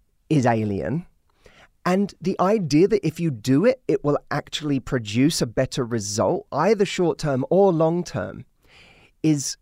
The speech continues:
you have no reference points for a belief to set there. So for me, a huge thing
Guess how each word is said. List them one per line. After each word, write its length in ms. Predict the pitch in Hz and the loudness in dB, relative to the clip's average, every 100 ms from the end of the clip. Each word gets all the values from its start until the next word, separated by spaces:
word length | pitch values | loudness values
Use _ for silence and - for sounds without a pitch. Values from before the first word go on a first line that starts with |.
| _ _ | _ _
you 180 | 156 165 | -4 0
have 200 | 185 147 | 0 0
no 420 | 139 175 226 240 | -2 0 2 2
reference 500 | 220 190 - 135 113 | 4 2 0 -6 -8
points 320 | - 120 110 | -6 -6 -6
for 200 | - 131 | -6 -4
a 40 | 123 - _ | -4 -6 _
belief 340 | 139 131 139 - | 0 2 0 0
to 220 | 131 110 _ - | -4 -4 _ -10
set 540 | - - 202 - - _ _ _ _ _ - | -4 0 0 -2 -10 _ _ _ _ _ -6
there. 340 | 127 104 - - _ _ _ _ _ _ | 0 0 -2 -12 _ _ _ _ _ _
So 360 | - - 185 180 _ | -8 0 0 -2 _
for 260 | - - | -12 -6
me, 560 | 180 170 214 247 139 123 _ - | -2 -2 -2 -2 -4 -6 _ -4
a 60 | |
huge 480 | 147 - 247 269 - | -4 -2 -2 -2 -2
thing 480 | - 143 117 113 143 | -2 -2 -2 -4 -8